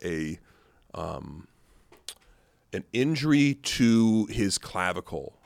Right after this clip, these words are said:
and, uh, specifically, like, where it, you know, your clavicle bone connects to your shoulder up here. So, like, it almost, like, detached and it stuck out a little bit. And I remember thinking how he didn't seem bothered by it, but, like, if I had that injury, it would bother me a lot,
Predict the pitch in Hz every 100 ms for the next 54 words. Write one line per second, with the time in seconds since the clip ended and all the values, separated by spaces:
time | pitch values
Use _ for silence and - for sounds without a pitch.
0 | _ 95 92 92 92 87 90 85 82 -
1 | - 95 - 131 127 127 127 107 95 87
2 | 92 95 92 90 - _ 98 90 82 90
3 | 87 - 95 95 98 85 87 85 - -
4 | 87 90 - - 87 - 170 143 113 -
5 | 135 127 107 - - - - 98 90 110
6 | 127 139 123 - - _ - 101 - -
7 | 101 113 - 98 78 - - 113 - 85
8 | 87 73 65 - - - - - - -
9 | - _ _ _ _ _ 113 113 110 123
10 | 175 190 180 - 135 120 127 113 127 135
11 | 123 - 113 87 90 90 92 82 76 55
12 | - - 85 82 - 95 - 101 139 117
13 | 117 95 - 80 - 87 87 104 113 -
14 | 98 104 - - 82 92 101 104 131 117
15 | 76